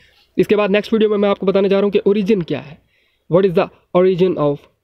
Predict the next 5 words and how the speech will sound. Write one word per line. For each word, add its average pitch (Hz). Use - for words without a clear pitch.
propaganda, 156
propaganda 165
start 170
कब 165
हुआ, 147